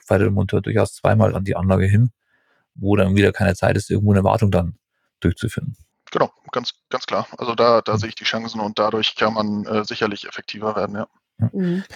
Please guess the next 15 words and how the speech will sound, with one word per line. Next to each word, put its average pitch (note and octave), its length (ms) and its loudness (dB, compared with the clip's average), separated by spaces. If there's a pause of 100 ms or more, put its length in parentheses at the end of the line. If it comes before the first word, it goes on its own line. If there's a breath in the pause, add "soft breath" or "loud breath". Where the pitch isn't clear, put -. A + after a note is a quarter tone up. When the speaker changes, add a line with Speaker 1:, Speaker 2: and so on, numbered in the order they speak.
(160)
Speaker 1:
Ei-, - 220 -12 (160)
eine A2+ 220 -2
Frage A2+ 240 0
hätte A2+ 220 -2
ich A2+ 60 2
noch, C3+ 120 6
Speaker 3:
Ja. G#3+ 140 4
Speaker 1:
und A2+ 160 -2
zwar, A2+ 320 2 (480 loud breath)
sind A#2+ 220 6
denn A#2+ 80 6
schon A2+ 120 6
mal G#2 60 4
Betreiber A2 540 4
auf G2 240 0